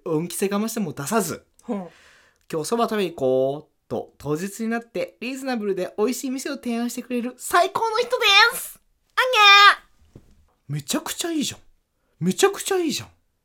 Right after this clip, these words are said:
Speaker 2: はい、出ました。幸せな人って人の幸せエピソードに寛容なんですよね。今、
Speaker 1: いやいやいや。
Speaker 2: めちゃくちゃいいじゃんって二回言った男がいます。
Speaker 1: 何？何？だって同じ立場だよ。
Speaker 2: 何が？
Speaker 1: ほんと、だって、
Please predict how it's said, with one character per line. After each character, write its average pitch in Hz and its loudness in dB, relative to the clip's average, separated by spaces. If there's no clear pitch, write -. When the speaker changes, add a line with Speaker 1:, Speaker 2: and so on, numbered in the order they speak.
Speaker 2:
は - -4
い、 269 -2
出 220 0
ま 240 0
し - -12
た。 - -8
幸 233 -6
せ 269 -6
な 269 -2
人 262 -10
っ - -12
て - -12
人 208 -8
の 226 -8
幸 226 -6
せ 254 -6
エ 254 -4
ピ - -18
ソ 190 -10
ー - -12
ド 170 -12
に 165 -20
寛 247 -4
容 262 -2
な 262 -2
ん 240 -4
で 196 -8
す - -16
よ 180 -16
ね。 156 -20
今、 - 2
Speaker 1:
い - 4
や 381 10
い 208 8
や 330 12
い 320 6
や。 330 6
Speaker 2:
め - 0
ち 392 6
ゃ - 10
く 339 12
ち - -
ゃ - -
い 370 8
い 311 4
じ 247 8
ゃ 254 12
ん 262 2
っ - -4
て 180 -6
二 175 -10
回 247 -4
言 427 8
っ - -8
た - 6
男 - 8
が 539 8
い 453 8
ま - 2
す。 - -
Speaker 1:
何？ - -
何？ - -
だ - 2
っ - 0
て - -8
同 - 2
じ - -
立 587 8
場 185 8
だ 123 4
よ。 92 -2
Speaker 2:
何 180 -12
が？ - -20
Speaker 1:
ほ 160 -12
ん 147 -10
と、 - -12
だ - -20
っ - -20
て、 - -20